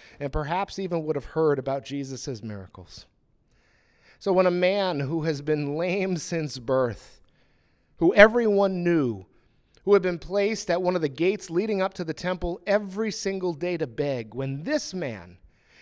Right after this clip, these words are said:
is miraculously healed, people are understandably and expectedly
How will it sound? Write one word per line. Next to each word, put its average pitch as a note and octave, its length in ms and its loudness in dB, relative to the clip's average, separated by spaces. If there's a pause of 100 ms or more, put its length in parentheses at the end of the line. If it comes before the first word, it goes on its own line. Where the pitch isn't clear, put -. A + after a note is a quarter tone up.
is F3 220 2
miraculously G#3+ 880 2
healed, A3+ 480 -4 (640)
people A#3 340 0
are F#3+ 280 4
understandably G3 1200 0
and D3+ 120 -4
expectedly C#3+ 920 -4